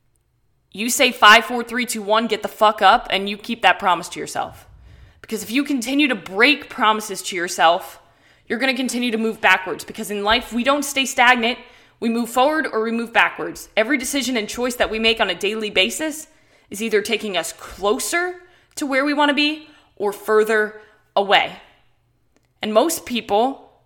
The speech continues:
when they're so far off from their goals and they feel like they're, they're, they just don't know what they're doing in life and they don't have that focus and they feel like everything is going wrong, it's usually built on broken promises. So keep the promises that you make to yourself.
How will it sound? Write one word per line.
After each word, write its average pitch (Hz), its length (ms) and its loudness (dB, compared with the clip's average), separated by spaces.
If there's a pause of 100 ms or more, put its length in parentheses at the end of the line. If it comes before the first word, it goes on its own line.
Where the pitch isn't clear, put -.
(160)
when 214 140 0
they're 190 140 4
so 240 320 2
far 285 280 6
off 277 200 6
from 269 120 -4
their 254 140 2
goals 208 460 0 (340)
and 208 120 -4
they 196 80 2
feel 285 300 -2
like 277 280 2
they're, 202 240 -2 (100)
they're, 220 180 -4 (180)
they 226 80 -2
just 226 200 -8
don't 262 140 0
know 285 80 0
what 294 120 -2
they're 294 120 0
doing 247 280 -2
in 202 100 -4
life 190 200 2
and 220 100 -6
they 175 40 0
don't 247 140 0
have 240 200 -2
that 208 200 0
focus 196 580 -4 (380)
and 214 80 -8
they 196 60 -4
feel 220 200 -4
like 190 260 0
everything 285 480 -2
is 240 100 -4
going 233 320 -2
wrong, 196 420 2 (340)
it's 180 240 -6
usually 254 400 -2
built 190 480 -4 (100)
on 175 160 -4
broken 170 640 -8
promises. - 680 -10 (1500)
So - 180 -12
keep 214 220 -12
the 269 80 -6
promises 254 420 0
that 226 140 0
you 240 80 0
make 226 220 0
to 226 120 -6
yourself. - 600 -8